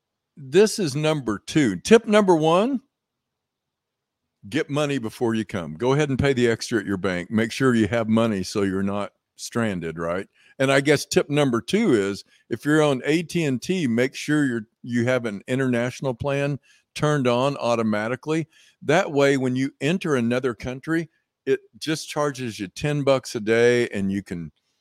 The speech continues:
talk all you want, use your G P S all, you can do anything you want. You can watch Netflix. Uh, it's unlimited data for ten bucks a day. Um, so there's two tips. But anyway, we, we drove to this event.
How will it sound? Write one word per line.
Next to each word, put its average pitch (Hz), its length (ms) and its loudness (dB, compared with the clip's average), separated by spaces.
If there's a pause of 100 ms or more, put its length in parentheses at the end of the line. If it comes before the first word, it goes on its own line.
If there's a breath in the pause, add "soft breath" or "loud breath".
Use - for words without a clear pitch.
(300)
talk 147 320 0
all 143 120 6
you 139 160 4
want, 135 320 0
use 98 300 -4
your 80 280 -10 (720)
G 127 260 0
P 139 240 2
S 135 200 0
all, 135 180 4
you 131 260 -4
can 127 140 -4
do 131 160 0
anything 135 300 0
you 117 120 2
want. 131 200 0
You 92 100 -2
can 98 100 0
watch 110 300 -2
Netflix. 127 720 -2 (480 soft breath)
Uh, 123 180 -4
it's 120 240 -8
unlimited 131 600 0
data 98 400 -2
for 87 200 -10
ten 95 260 -6
bucks 87 280 -10
a 90 60 -12
day. 85 380 -8 (960)
Um, 90 320 -8 (800 soft breath)
so 131 140 2
there's 139 260 2
two 143 220 -4
tips. 92 400 -6
But 147 180 2
anyway, 147 380 6
we, 107 260 2
we 127 120 -2
drove 151 360 4
to 170 60 -4
this 139 260 0
event. 101 520 0